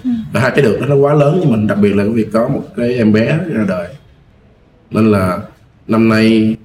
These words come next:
Speaker 2: nếu mà nhìn trên cái doanh thu hay là nhìn cái lương bổng mà thứ nó giảm đi, rồi kể cả những người xung quanh mình kinh tế cũng khó khăn hơn, mình rõ ràng mình đang cảm giác là nó mất nhiều. Nhưng mà khi mà mình có được cái được nó quá lớn đó thì mình nghĩ những thứ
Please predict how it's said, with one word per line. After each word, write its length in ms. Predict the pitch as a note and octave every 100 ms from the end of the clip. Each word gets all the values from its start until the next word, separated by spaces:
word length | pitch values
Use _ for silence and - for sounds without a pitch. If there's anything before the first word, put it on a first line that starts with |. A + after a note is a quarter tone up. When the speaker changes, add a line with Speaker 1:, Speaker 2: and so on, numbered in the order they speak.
| - - - -
Speaker 2:
nếu 200 | A#2+ C#3
mà 200 | D#3 G#2+ G2 - -
nhìn 220 | G#2+ G2 F#2
trên 220 | A#2 A2+
cái 100 | B2+
doanh 180 | B2+ A2+
thu 400 | A#2+ A#2 A#2 A#2
hay 80 | A#2
là 160 | A2 F#2+
nhìn 200 | F#2+ F#2
cái 120 | A#2+
lương 280 | B2 A#2 A2
bổng 280 | D#2+ G#2+ B2
mà 100 | G#2+
thứ 100 | C3
nó 60 |
giảm 320 | C#3+ G#2 G2 C3
đi, 320 | A#2+ A#2+ A#2
rồi 200 | G#2 F#2 - -
kể 120 | F#2+
cả 140 | G2
những 220 | F#2+ B2 B2
người 160 | G#2
xung 240 | - A#2 A2+
quanh 200 | A#2 A2+
mình 240 | F#2+ F#2
kinh 160 | G2+ A2+
tế 140 | A#2+
cũng 100 | D3
khó 120 | C#3 C#3
khăn 260 | A#2 A2
hơn, 220 | A2+ A2 G#2+ - _ _ _ _ -
mình 120 | G2+
rõ 140 | G2
ràng 180 | A#2+ G2+
mình 160 | G2 F#2+
đang 180 | A2 A2
cảm 160 | F#2+
giác 180 | B2 C#3
là 140 | G#2+ G2
nó 100 | A#2
mất 240 | C#3+ -
nhiều. 220 | G#2 F#2 F#2+ - _ _ -
Nhưng 120 | A#2+
mà 80 | A2
khi 180 | - A2+
mà 140 | G#2+
mình 100 | F#2+ F2+
có 140 | A#2 C3+
được 60 | C3
cái 80 |
được 200 | A2+ F#2+ B2+
nó 80 | B2+
quá 100 | C3+
lớn 180 | C3 C#3+
đó 120 | C#3+
thì 100 | A2
mình 600 | F#2 F2+ F2+ F2+ F2+ F2+
nghĩ 100 | F2
những 240 | F#2+ A#2 A#2
thứ 120 | C3+